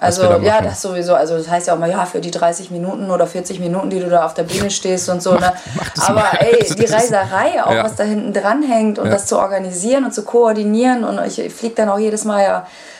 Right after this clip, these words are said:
Speaker 1: von Mallorca nach Deutschland und dann stundenlang im Auto und so, da hängt ja viel, viel mehr dran als nur die dreißig, vierzig Minuten auf der Bühne. Aber
Speaker 2: Ja.
Speaker 1: gut, das ist, das muss die Leute auch nicht interessieren, das ist auch alles gut.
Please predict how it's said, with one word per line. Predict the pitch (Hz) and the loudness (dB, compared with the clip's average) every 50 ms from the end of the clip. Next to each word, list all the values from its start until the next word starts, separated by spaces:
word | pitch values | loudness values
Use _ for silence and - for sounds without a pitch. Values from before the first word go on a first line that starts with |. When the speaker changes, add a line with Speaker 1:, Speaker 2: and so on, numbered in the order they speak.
| - - | -8 -2
Speaker 1:
von | - 214 214 | 0 2 4
Mallorca | 202 196 196 208 214 - | 4 4 4 2 2 0
nach | 196 196 196 202 | -4 -4 -4 -2
Deutschland | - 220 233 226 226 226 208 - | 2 2 2 2 2 0 -2 0
und | 190 - | 0 0
dann | 202 196 | -2 -2
stundenlang | - - - 240 247 247 - 226 226 220 220 214 | -2 0 0 0 0 0 0 2 2 2 2 2
im | 202 202 | 0 -2
Auto | - - 208 220 233 226 220 | 0 0 0 0 0 -2 -6
und | 202 196 190 | -8 -8 -4
so, | 196 190 | -2 0
da | 190 | 0
hängt | 185 196 214 214 | 0 0 -2 -2
ja | 202 | -4
viel, | 175 - - 214 | -4 -4 -8 -6
viel | - 226 208 | -2 -2 0
mehr | 196 196 196 | 2 2 0
dran | 196 185 196 202 | 0 0 0 0
als | - - 220 - | 0 -2 -4 -4
nur | 190 180 | -6 -6
die | 180 185 | -6 -4
dreißig, | 180 180 175 180 180 185 180 | -2 0 0 0 -2 -4 -6
vierzig | - 190 180 - 190 170 | -8 -8 -8 -8 -8 -8
Minuten | 180 180 180 - - | -6 -6 -6 -4 -2
auf | 170 165 165 | -4 -4 -4
der | - 160 | -4 -6
Bühne. | 160 180 190 185 165 147 123 | -6 -4 -4 -2 -2 -2 0
Aber | 143 156 156 160 - - - - | 0 -2 -2 -4 -6 -12 -8 -4
Speaker 2:
Ja. | 110 98 | -2 -2
Speaker 1:
gut, | 98 220 233 233 233 | 2 2 2 2 0
das | 190 170 - | -2 -2 -2
ist, | 233 208 196 | -2 -2 0
das | 202 175 180 - | -2 -4 -4 -4
muss | 202 202 208 | -2 -2 -2
die | - 220 | 0 0
Leute | 185 175 175 175 - - | 2 2 2 2 0 0
auch | - | 0
nicht | 170 170 165 | -4 -4 -6
interessieren, | 160 - - 160 151 - - 208 208 202 196 | -8 -10 -10 -10 -8 -4 0 0 0 2 2
das | 170 165 | 0 -2
ist | 165 | -2
auch | 160 | -2
alles | - 170 151 151 - | -2 -2 -2 -4 -6
gut. | - 160 165 165 - - | -6 -6 -6 -6 -6 -10